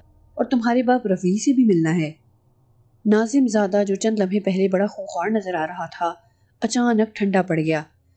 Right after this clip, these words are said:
उसकी आंखों से दहशत के आसार झलक रहे थे। उसके चेहरे की रंगत पल भर में हल्दी की मानिंद जर्द पड़ गई। उसने रहम तलब नजरों से सलमान की तरफ देखा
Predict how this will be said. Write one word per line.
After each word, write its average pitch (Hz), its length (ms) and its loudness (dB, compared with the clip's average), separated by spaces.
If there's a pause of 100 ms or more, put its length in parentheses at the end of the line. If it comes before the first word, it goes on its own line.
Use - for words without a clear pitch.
(220)
उसकी 214 300 0
आंखों 202 360 -2
से 214 160 0
दहशत 208 400 0
के 220 80 2
आसार 190 440 -4
झलक 175 320 -8
रहे 170 160 -4
थे। 160 260 -6 (640)
उसके 226 240 2
चेहरे 208 320 0
की 214 140 -2
रंगत 185 400 0
पल 208 140 2
भर 185 220 -4
में 175 200 2 (440)
हल्दी 226 220 2
की 233 160 -6
मानिंद 196 340 0
जर्द 202 300 0 (120)
पड़ 165 120 0
गई। 160 320 -4 (580)
उसने 208 300 0
रहम 202 260 0
तलब 185 360 -2
नजरों 185 260 0
से 202 160 -2
सलमान 190 420 0
की 214 120 -10
तरफ 185 280 -4
देखा 180 440 -6